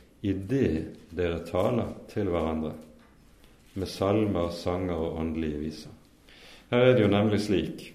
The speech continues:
som vi har gjort oppmerksom på ved flere anledninger, at disse tre uttrykkene, salmer, lovsanger og åndelige viser, det er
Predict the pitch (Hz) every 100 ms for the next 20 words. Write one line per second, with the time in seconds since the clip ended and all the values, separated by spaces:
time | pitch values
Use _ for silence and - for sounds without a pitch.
0 | - - 104 95 92 90 90 101 92 104
1 | 101 - 85 - 87 85 - 104 90 82
2 | 82 85 82 80 90 - - - - -
3 | - - 95 117 113 - 123 107 101 104
4 | 113 107 - 87 - - - - _ -
5 | - 104 107 117 95 95 - - - -
6 | - - - - 95 101 101 - 113 101
7 | 90 87 90 92 90 92 92 92 85 80
8 | 87 - 110 113 - - - _ - -
9 | - _ 104 107 113 101 98 92 92